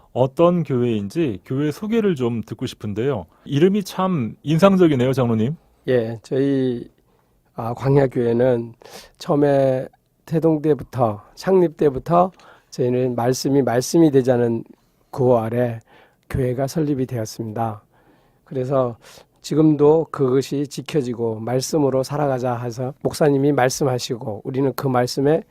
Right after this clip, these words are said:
Speaker 2: 충성하기 위해서 노력하는 그런 교회입니다.
Speaker 1: 네. 출애굽한 이스라엘 백성들이 광야에서 하나님 말씀 하나만 보고 따라갔듯이 그렇게 살아가시는군요.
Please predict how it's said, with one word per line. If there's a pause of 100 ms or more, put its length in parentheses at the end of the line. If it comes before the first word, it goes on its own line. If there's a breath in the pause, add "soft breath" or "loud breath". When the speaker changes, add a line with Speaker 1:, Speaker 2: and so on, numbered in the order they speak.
(160 soft breath)
Speaker 2:
충성하기
위해서 (240 soft breath)
노력하는 (480 soft breath)
그런
교회입니다. (160)
Speaker 1:
네. (300 soft breath)
출애굽한
이스라엘
백성들이
광야에서 (300)
하나님
말씀
하나만
보고
따라갔듯이 (180)
그렇게
살아가시는군요.